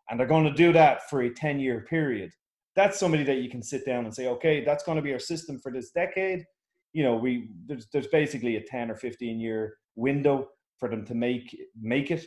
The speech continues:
in this, in this game. And that's got, that's gotta be the approach. And, and that comes down to a micro level when we're looking at individual games, individual fights,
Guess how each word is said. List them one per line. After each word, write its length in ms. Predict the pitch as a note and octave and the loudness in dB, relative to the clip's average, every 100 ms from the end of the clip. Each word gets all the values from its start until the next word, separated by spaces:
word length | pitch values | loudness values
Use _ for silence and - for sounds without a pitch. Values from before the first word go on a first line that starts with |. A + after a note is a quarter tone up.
| - | -10
in 120 | B2 | -6
this, 300 | B2 C3 - - | -4 -4 -8 -12
in 100 | A2+ | -10
this 160 | B2+ | -8
game. 340 | - C3+ C#3 C#3+ _ _ _ _ _ | -4 -4 -4 -6 _ _ _ _ _
And 120 | A#2+ A2+ | -6 -2
that's 240 | E3 E3+ | -2 -2
got, 220 | E3 C3 | -4 -2
that's 200 | E3+ E3 | 0 0
gotta 180 | E3+ C#3+ | 0 -2
be 140 | C3 | -2
the 80 | B2 | -4
approach. 560 | - C3+ G#2+ - - - _ _ _ _ _ _ _ _ - _ | -4 -2 -2 -6 -16 -18 _ _ _ _ _ _ _ _ -20 _
And, 220 | B2+ B2+ A#2+ | -6 -4 -2
and 320 | C#3 C#3 A2 | -2 -2 2
that 180 | D#3 D#3 | 2 4
comes 200 | D#3+ D3 | 0 2
down 160 | D3+ | 0
to 160 | D3+ D3 | 0 -2
a 40 | |
micro 380 | C#3+ A#3 - C#3 | 2 0 2 2
level 380 | A#2+ G#2+ G#2 G#2 | 2 2 -2 -6
when 180 | C3 B2+ | -6 -4
we're 100 | B2+ | -2
looking 280 | C#3 D3 C3+ | -2 -2 -2
at 180 | C3 | -4
individual 520 | C#3 C3+ C3+ C#3 D3+ C3+ | -4 -4 -4 -2 -2 -2
games, 440 | D3+ F3 C3 - | -4 -4 -6 -8
individual 520 | B2+ B2 C3 C3+ B2+ | -8 -6 -6 -8 -8
fights, 560 | - D#3+ C3 - - | -4 -4 -4 -10 -20